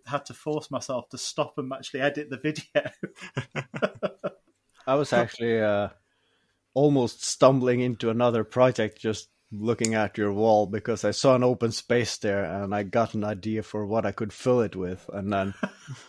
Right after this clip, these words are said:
Speaker 2: I realized, <laughs> "No, no, you have enough projects. Halloween is two weeks away and you're going away next weekend, so no."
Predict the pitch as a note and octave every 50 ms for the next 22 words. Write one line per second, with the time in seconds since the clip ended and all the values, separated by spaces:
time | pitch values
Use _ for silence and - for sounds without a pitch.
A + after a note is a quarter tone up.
0 | - - A#3+ - - A#2+ A#2 A2+ A2+ A2+ A2 A2 A2+ A2+ - - C3+ D3 D3+ D#3
1 | D#3 D#3+ D#3 - C#3+ C3+ C3 C3+ C3+ C#3 C#3+ C3 A#2 A#2+ A#2+ A#2 A#2+ A#2 A#2+ A#2+
2 | A2+ - - - A#2+ A#2 A#2+ G#2+ A#2 A#2 A#2 A2+ - - - - - - - A#2
3 | A#2+ A#2+ B2 A#2+ A#2+ A#2+ A2 - - - A#2+ A2 A2 A#2 A2 G#2 - A#2 G#2+ G#2+
4 | A2 A2 A#2 A2+ G#2 G2+ G2+ G2+ F#2 A2 G#2+ G#2 G#2 G#2 G2 G2 G#2+ G#2+ G#2+ G#2+
5 | G#2 G2+ G2 - - - G#2 G2+ G2 - - G2+ G2 F#2+ - F#2+ F2+ F#2 F#2+ G2
6 | G#2 G#2 G#2 G#2 G#2+